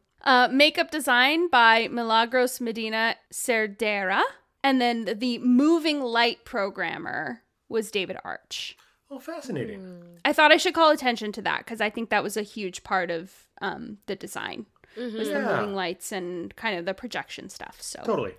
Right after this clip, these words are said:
Speaker 1: yeah.
Speaker 2: This is a big fucking Broadway set.
Speaker 1: Oh my God.
Speaker 2: Oh,
Speaker 3: So
Speaker 2: yeah.
Speaker 3: much money in this.
Speaker 2: For those of you at home, there is a revolve that also
Speaker 1: Two.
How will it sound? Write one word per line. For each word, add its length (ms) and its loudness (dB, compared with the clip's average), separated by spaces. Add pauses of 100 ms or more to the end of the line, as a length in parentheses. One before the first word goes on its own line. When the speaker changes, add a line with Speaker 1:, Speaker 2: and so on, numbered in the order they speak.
(140)
Speaker 1:
yeah. 140 -4 (380)
Speaker 2:
This 220 0
is 140 -4
a 220 -6 (100)
big 320 0
fucking 440 -6
Broadway 520 -2
set. 400 0 (320)
Speaker 1:
Oh 240 8
my 240 0
God. 480 0
Speaker 2:
Oh, 420 10
Speaker 3:
So 80 6
Speaker 2:
yeah. 180 6
Speaker 3:
much 100 8 (260)
money 260 2
in 140 -2
this. 640 0 (160)
Speaker 2:
For 180 0
those 320 4
of 60 -4
you 120 4
at 100 2
home, 340 0
there 200 2
is 360 -4
a 420 -2 (300)
revolve 760 -2 (400)
that 140 2
also 400 -4
Speaker 1:
Two. 380 4